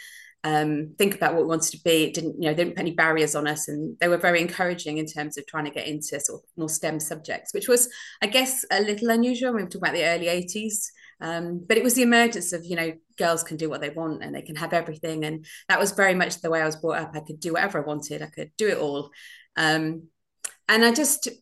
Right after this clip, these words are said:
started to enjoy biology more, um, and chemistry, and just thought, thought, yeah, that's where I wanted to go, um, was to be a, was to be a doctor. Um, so I chose my A levels to do, to do that, and I applied to university to do,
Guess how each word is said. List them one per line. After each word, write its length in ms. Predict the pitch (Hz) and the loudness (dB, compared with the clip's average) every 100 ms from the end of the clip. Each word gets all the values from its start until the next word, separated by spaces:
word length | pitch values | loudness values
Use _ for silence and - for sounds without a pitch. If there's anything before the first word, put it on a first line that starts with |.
| 220 | -2
started 300 | - 233 208 | 2 2 2
to 100 | 226 | 0
enjoy 220 | 214 208 | 2 0
biology 480 | 202 190 196 190 196 | 2 2 2 -2 -2
more, 440 | 202 202 202 220 - | 0 2 0 -4 -4
um, 380 | 175 170 170 165 | -4 -4 -4 -6
and 380 | 170 170 170 | -6 -6 -8
chemistry, 640 | - 190 180 - 180 175 175 | -6 -2 -2 0 -2 0 -2
and 500 | 175 175 175 170 175 | -4 -6 -8 -10 -6
just 220 | - 233 - | -4 -2 -2
thought, 200 | - - | -6 0
thought, 280 | 185 - - - | 0 0 -6 0
yeah, 140 | 190 | 2
that's 280 | 175 - - | 2 -2 -2
where 120 | 170 | 0
I 40 | |
wanted 260 | 170 170 - | 0 -4 -8
to 80 | 170 | -4
go, 380 | 180 175 180 180 190 | 0 0 0 -6 -10
um, 540 | 175 170 170 185 185 208 | -8 -8 -8 -8 -12 -10
was 160 | 175 - | -6 -6
to 80 | - | -2
be 100 | 170 | -4
a, 160 | 180 - _ _ | -4 -12 _ _
was 120 | - | -16
to 80 | - | -8
be 80 | 175 | -4
a 40 | |
doctor. 380 | 165 - - 165 _ - - - _ | -4 -4 -8 -16 _ -20 -20 -20 _
Um, 520 | 175 175 175 180 175 _ | -6 -6 -6 -8 -10 _
so 140 | - 185 | 0 2
I 60 | |
chose 300 | 190 220 208 | 4 2 2
my 140 | 208 185 | 4 4
A 80 | |
levels 440 | 180 175 180 175 - | 4 0 -2 -2 -2
to 120 | - | -2
do, 360 | 180 175 165 165 - - | -6 -6 -6 -8 -18 -14
to 100 | 180 | -6
do 160 | 175 | -4
that, 220 | 160 170 - | -2 -2 -2
and 100 | 175 | -2
I 60 | |
applied 380 | 170 - 170 175 | -4 -2 -2 0
to 420 | - 175 165 170 165 - | -2 -2 -4 -6 -8 -4
university 540 | 185 175 170 165 160 | -2 2 2 0 -6
to 100 | 151 | -10
do, 220 | 165 160 | -8 -8